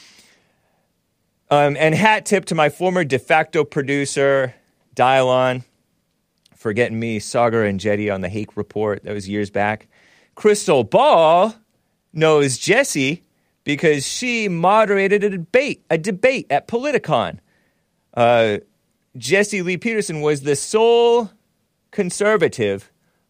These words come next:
on this panel, decent, one who, sole America-loving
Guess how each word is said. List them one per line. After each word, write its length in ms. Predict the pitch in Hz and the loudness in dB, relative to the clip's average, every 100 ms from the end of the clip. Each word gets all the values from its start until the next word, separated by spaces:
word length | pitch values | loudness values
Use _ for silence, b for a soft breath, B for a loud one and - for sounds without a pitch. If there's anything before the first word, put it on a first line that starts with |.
| _ | _
on 200 | 147 165 | -2 0
this 180 | 160 | -4
panel, 580 | - 170 156 151 107 107 _ - | -4 -4 -4 -4 -6 -8 _ -8
decent, 400 | 143 175 160 - _ _ _ _ | -6 -6 -8 -12 _ _ _ _
one 280 | - 160 196 | -2 0 0
who, 200 | 185 160 | -2 -4
sole 760 | - - - 247 247 240 233 208 | -6 -10 0 2 4 4 2 2
America-loving 920 | 180 175 185 180 - 151 160 156 139 | -2 0 2 2 0 0 0 0 -6